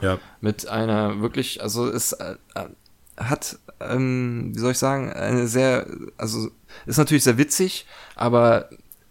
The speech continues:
Speaker 2: sie hat mich auch manchmal gepackt, so, ne? Also so emotional.
Speaker 1: Ja,
Speaker 2: Ja.
Speaker 1: das haben sie gut gemacht. Also das ist, es gibt einen roten Faden in der Serie, dem, dem man auch strikt folgt und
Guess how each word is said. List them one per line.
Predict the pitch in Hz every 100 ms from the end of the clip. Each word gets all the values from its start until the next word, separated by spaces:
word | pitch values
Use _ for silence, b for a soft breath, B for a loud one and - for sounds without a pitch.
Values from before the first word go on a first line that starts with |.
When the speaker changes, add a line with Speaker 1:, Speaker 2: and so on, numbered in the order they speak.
| _ _
Speaker 2:
sie | - 110
hat | -
mich | 165
auch | 160
manchmal | 156 175 165
gepackt, | 170 - - -
so, | 101 98
ne? | 113 143
Also | - 107 107
so | 104 110 107 113
emotional. | 131 127 - 139 117 - -
Speaker 1:
Ja, | 120 143 180 208
Speaker 2:
Ja. | -
Speaker 1:
das | 120 131
haben | 175
sie | 165
gut | 156 170
gemacht. | 151 147 147 -
Also | - 101 117 120 B B B -
das | - 104
ist, | 147 - -
es | 143 135 -
gibt | 156 151
einen | 127
roten | 185 127
Faden | 131 139 175
in | 170
der | 156
Serie, | 147 151 165 170 180
dem, | 151 139 135 139 143
dem | 120 135
man | 131
auch | 117
strikt | - 123 -
folgt | - 120 156 -
und | 120 131 -